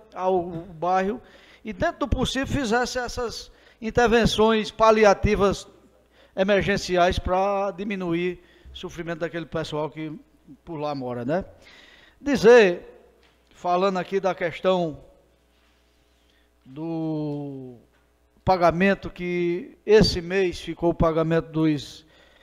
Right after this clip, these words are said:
inativos para o dia dez, dizer que realmente é uma, a gente fica um pouco triste,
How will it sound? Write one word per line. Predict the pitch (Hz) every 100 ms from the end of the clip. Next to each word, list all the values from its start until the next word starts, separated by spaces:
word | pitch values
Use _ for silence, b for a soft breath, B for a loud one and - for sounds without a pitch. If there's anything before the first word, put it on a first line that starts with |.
| b -
inativos | 170 175 151 - 196 156 151
para | - 175 165
o |
dia | 160 170 143
dez, | 156 196 214 - - - _ _ b b b b b b
dizer | 277 247 180 220
que | 233 247 247 254 - - -
realmente | 185 262 190 208 254 254 240 220
é | 190 226
uma, | 226 226 202 180 180
a | 185 170
gente | 151 190 180
fica | - 185 170
um |
pouco | 147 180 165 156
triste, | - 220 220 - -